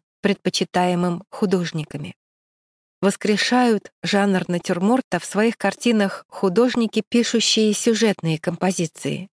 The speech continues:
Франсиско Гойя, Эжен Делакруа, Гюстав Курбе, Эдуар Мане. Признанными мастерами натюрморта девятнадцатого века являются Анри Фонтен Латур,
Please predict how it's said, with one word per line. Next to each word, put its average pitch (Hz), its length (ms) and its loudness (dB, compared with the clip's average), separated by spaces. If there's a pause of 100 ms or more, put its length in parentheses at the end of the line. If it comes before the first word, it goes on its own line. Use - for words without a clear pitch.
(240)
Франсиско 170 720 -2
Гойя, 202 540 2 (240)
Эжен 190 580 0
Делакруа, 190 720 0 (400)
Гюстав 180 640 -2
Курбе, 170 480 0 (320)
Эдуар 185 560 0 (100)
Мане. 180 400 0 (720)
Признанными 226 680 4
мастерами 202 720 2
натюрморта 185 720 0
девятнадцатого 170 840 -2
века 247 280 2
являются 220 920 2
Анри 196 460 2
Фонтен 170 580 -2
Латур, 156 640 -2